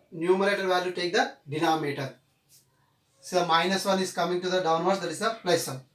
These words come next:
See the work W is equal to Q Q naught by four pi epsilon naught. Four pi epsilon naught into one by x.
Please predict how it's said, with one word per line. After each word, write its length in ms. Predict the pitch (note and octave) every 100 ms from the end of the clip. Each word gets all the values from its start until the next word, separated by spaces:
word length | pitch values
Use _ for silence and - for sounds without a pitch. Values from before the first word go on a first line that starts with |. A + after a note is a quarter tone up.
| _ _
See 380 | - G#3 F3+ D#3+ - _ _ _
the 160 | C#3+ D3
work 400 | C#3 F#3 F#3 - - _ C#3
W 340 | D3+ C#3 D#3+
is 180 | D#3 C3
equal 320 | D3+ C#3+ C#3+ C3+
to 160 | C#3 - -
Q 400 | F3+ F3+ F#3+ F#3
Q 280 | D#3+ D3 D3
naught 400 | D3 D3 C#3+ C3
by 240 | D#3+ C#3+ - _ _ _ _ -
four 300 | D#3 E3 E3
pi 380 | E3 D#3+ F#3 -
epsilon 600 | C#3 - - D3 D3 D3+
naught. 340 | E3+ D#3 - - _ _ _ -
Four 180 | D#3 D3+
pi 240 | F#3+ B3 - _ -
epsilon 540 | C#3 - D#3 D#3 D3+
naught 320 | D#3 C#3+ - _ _ -
into 520 | D#3+ D#3+ C#3+ C3+ C#3 -
one 480 | C3 C#3+ C#3+ D3
by 260 | C#3+ D3 - -
x. 400 | E3+ D3+ - -